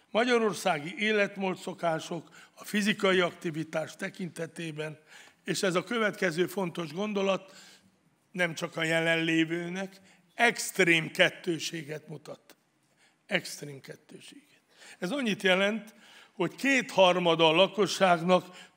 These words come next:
tudja, hogy sokat tehetne az egészségért, tehát a felelősség érzete megvan, az egészség magatartása,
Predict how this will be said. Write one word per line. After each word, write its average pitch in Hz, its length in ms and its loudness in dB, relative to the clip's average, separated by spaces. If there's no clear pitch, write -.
tudja, 196 800 0
hogy 165 220 -2
sokat - 600 -2
tehetne 170 960 0
az - 160 -16
egészségért, 165 1040 -4
tehát 165 280 6
a 135 60 -6
felelősség 180 880 0
érzete 160 500 -2
megvan, 156 720 -6
az 156 340 -2
egészség 175 640 -2
magatartása, 180 1200 -4